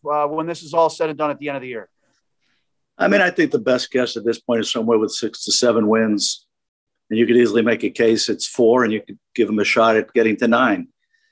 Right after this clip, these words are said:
Speaker 2: Um, but, you know, I just think looking at the opponents, they're obviously still mo-, somewhat inconsistent. Some of that's good reason, some of it's not such good reasons. So they'll probably win most of the games that they should and still struggle against the better teams. Although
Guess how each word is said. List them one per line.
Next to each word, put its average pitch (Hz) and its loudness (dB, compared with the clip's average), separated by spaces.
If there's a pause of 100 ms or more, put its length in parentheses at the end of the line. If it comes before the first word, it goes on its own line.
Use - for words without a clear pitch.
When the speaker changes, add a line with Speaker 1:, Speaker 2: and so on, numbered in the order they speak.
(360)
Speaker 2:
Um, 95 -4
but, 107 2 (260)
you 127 -2
know, 117 4
I 110 4
just 117 -2
think 117 -2
looking 120 0
at 113 -4
the 110 -2
opponents, 113 -4 (640)
they're 107 0
obviously 110 0
still 117 0
mo-, 113 0
somewhat 127 2
inconsistent. 113 -4
Some 113 -6
of 107 -2
that's 104 -4
good 107 0
reason, 113 0
some 110 -4
of 104 -2
it's - -8
not 107 0
such - -6
good 107 2
reasons. 98 0
So - -2 (880)
they'll 120 -2
probably 147 4
win 123 6
most 120 2
of 117 0
the 113 0
games 113 0
that 120 -2
they 110 2
should 117 2 (480)
and 104 -12
still - -6
struggle 107 0
against 104 -2
the 98 -10
better 101 0
teams. 98 0
Although 101 -2